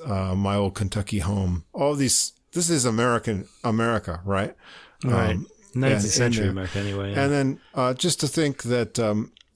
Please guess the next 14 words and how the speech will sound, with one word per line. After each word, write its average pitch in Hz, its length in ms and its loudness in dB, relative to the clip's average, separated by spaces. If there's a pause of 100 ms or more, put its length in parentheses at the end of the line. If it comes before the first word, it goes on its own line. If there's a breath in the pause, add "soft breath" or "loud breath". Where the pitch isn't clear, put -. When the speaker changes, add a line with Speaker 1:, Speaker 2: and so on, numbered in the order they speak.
(320 loud breath)
Speaker 1:
this, 147 420 0 (260)
this 151 160 -2
is 170 60 2
not 170 220 2
the 120 100 0
only 143 380 2
melody 110 340 2
by 104 220 0
him 110 180 0
that 101 140 0
I've 98 180 0
heard, 104 400 -2 (160)
you 123 100 -8
know, 104 120 -2